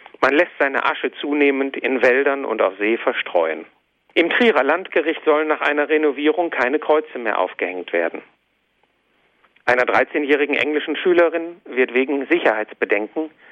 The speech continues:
das Tragen eines kleinen Halskreuzes, Halskreuzes verboten. Einer British Airways Mitarbeiterin wird es am Schalter untersagt.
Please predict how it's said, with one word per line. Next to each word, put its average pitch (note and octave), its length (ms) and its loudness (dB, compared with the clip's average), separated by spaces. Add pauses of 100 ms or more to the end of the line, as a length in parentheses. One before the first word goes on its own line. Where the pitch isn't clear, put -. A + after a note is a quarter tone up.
(160)
das - 160 0
Tragen G#2+ 360 0
eines A2+ 280 -6
kleinen A#2 420 -2
Halskreuzes, F#2+ 680 -2 (260)
Halskreuzes G#2+ 800 -2
verboten. - 520 -6 (880)
Einer C#3+ 160 4
British C#3 380 -2
Airways D3 420 2
Mitarbeiterin C#3+ 760 0
wird B2 160 0
es - 100 -2
am C3+ 160 0
Schalter G#2 500 0
untersagt. A2 680 -4